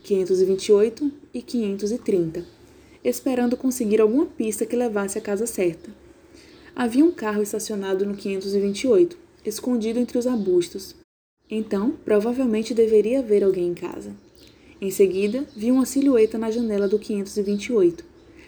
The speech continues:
Alguém procurando por ela, pensou, apesar de não conseguir ver se era homem ou mulher, ou se a pessoa tinha realmente acenado para ela. Tudo que conseguia ver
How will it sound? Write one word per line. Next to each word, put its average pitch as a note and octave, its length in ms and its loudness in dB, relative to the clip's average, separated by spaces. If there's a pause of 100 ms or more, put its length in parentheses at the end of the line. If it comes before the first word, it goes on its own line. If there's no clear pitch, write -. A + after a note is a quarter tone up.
Alguém C4+ 320 2
procurando C4 480 2
por C#4 220 -2
ela, F#3+ 240 2
pensou, F#3+ 460 -2 (400)
apesar F#3+ 400 4
de G3 100 -4
não A3+ 140 0
conseguir A3+ 460 0
ver F#3 200 8
se F#3+ 140 -2
era F#3+ 120 2
homem F#3 240 -6
ou G3+ 80 -4
mulher, G#3 380 0 (340)
ou B3+ 120 -4
se C4+ 120 -2
a C4 40 -2
pessoa A#3 340 -2
tinha A3+ 200 -4
realmente A3+ 460 0
acenado G#3+ 380 -2
para G#3+ 260 -4
ela. F3 220 -2 (560)
Tudo D4+ 160 4
que D#4+ 120 8
conseguia A#3 460 0
ver G#3 340 2